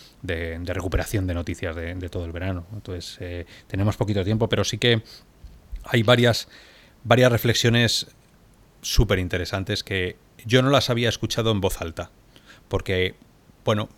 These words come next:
son, no son tan políticamente correctas como, como otras que sí escuchamos, ¿no? Em, yo me quedo con frases. Eh, hay una frase que dice que la promesa de la V R es hacer del mundo lo que tú quieres que sea.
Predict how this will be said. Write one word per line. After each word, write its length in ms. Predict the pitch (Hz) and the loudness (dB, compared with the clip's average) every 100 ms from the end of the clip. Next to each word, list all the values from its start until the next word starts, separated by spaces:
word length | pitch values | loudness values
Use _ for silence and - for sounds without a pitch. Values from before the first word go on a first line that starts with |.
| - | -12
son, 340 | - 117 113 - | -2 0 0 0
no 180 | 117 | 2
son 320 | 131 - 135 - - | 4 4 2 -2 -2
tan 180 | 131 127 | 0 2
políticamente 560 | 117 113 107 104 104 | 2 2 2 0 0
correctas 460 | 98 95 101 - 104 | -2 -2 -4 -4 -6
como, 360 | - 90 85 85 _ - _ _ | -6 -10 -10 -16 _ -20 _ _
como 240 | - 90 | -4 0
otras 300 | 98 101 95 | 0 0 -2
que 100 | - | -4
sí 100 | - | -8
escuchamos, 540 | 92 - - 90 90 - | -8 -10 -8 -8 -10 -8
¿no? 160 | 107 - - - - | -10 -10 -16 -20 -14
Em, 920 | - 92 92 90 90 92 92 90 87 - _ - - _ _ | -6 -4 -2 -2 -4 -6 -6 -6 -8 -12 _ -14 -14 _ _
yo 200 | 131 120 | -2 2
me 80 | 135 | 4
quedo 180 | 143 131 | 6 4
con 120 | 117 | 4
frases. 640 | - - - 131 - - - _ _ - - | 4 4 4 0 -2 -8 -14 _ _ -20 -20
Eh, 380 | 98 87 87 85 - _ - | -12 -10 -8 -10 -14 _ -8
hay 120 | 113 | -2
una 160 | 104 101 | 0 4
frase 320 | 107 120 - | 4 4 0
que 100 | 101 | -2
dice 240 | 95 - 101 | -4 -4 -4
que 360 | 90 87 87 - - - _ _ - | -2 -2 -4 -10 -20 -20 _ _ -6
la 140 | 95 | 0
promesa 400 | 113 104 120 123 | 2 2 2 2
de 80 | 107 | 0
la 60 | |
V 180 | 104 101 | 0 2
R 180 | 104 98 | 0 0
es 120 | 92 | -4
hacer 240 | 92 113 95 | -6 -6 -6
del 140 | 92 | -4
mundo 420 | 95 104 92 92 | -2 -2 -2 -4
lo 160 | 123 95 | -4 -4
que 100 | 92 | -4
tú 140 | - | -6
quieres 320 | - 104 95 - | -4 -4 -4 -6
que 100 | - | -8
sea. 300 | 120 110 | -6 -6